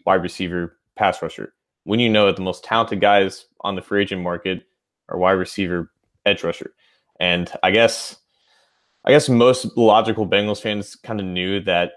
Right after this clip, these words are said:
both players weren't the kind of guys that the Bengals like to bring in, especially during the middle of the season. It's so rare that the Bengals would ever bring in an, an impact player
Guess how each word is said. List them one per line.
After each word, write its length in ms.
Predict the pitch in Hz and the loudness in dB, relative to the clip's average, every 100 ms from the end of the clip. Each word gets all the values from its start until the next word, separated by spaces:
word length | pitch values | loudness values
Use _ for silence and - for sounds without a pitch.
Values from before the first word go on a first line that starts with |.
| 110 - | -12 -4
both 360 | 90 90 - _ _ _ _ | -2 -2 -8 _ _ _ _
players 540 | - 98 92 95 - 98 | -2 0 2 0 -2 -6
weren't 280 | 95 95 | -4 -4
the 80 | 98 | -6
kind 240 | - 95 92 | -6 -6 -4
of 80 | |
guys 420 | 85 85 90 87 - | 0 2 2 -2 -4
that 280 | 87 85 | -4 -4
the 80 | - | -8
Bengals 380 | 95 87 87 85 | -8 -6 -8 -6
like 180 | 90 - | -6 -6
to 60 | |
bring 180 | 85 90 | -8 -6
in, 60 | 92 | -6
especially 520 | - - 123 - 117 | -4 0 0 2 2
during 300 | 101 101 101 | 4 2 2
the 60 | 92 | 0
middle 220 | 95 90 | -2 -2
of 60 | |
the 40 | - | -4
season. 380 | 92 92 101 92 | -4 -4 -4 -6
It's 160 | 95 | -2
so 180 | - 135 | 2 4
rare 220 | 98 101 | 6 6
that 160 | 107 90 | 6 2
the 100 | 92 | 0
Bengals 300 | 95 98 92 | 0 0 0
would 80 | 95 | 0
ever 140 | 95 | 0
bring 260 | 82 98 95 | 0 0 0
in 80 | 92 | -2
an, 220 | 90 87 | -2 -6
an 120 | 90 98 | -4 -4
impact 400 | 101 98 92 - | 0 -2 0 2
player 320 | 95 92 | 4 4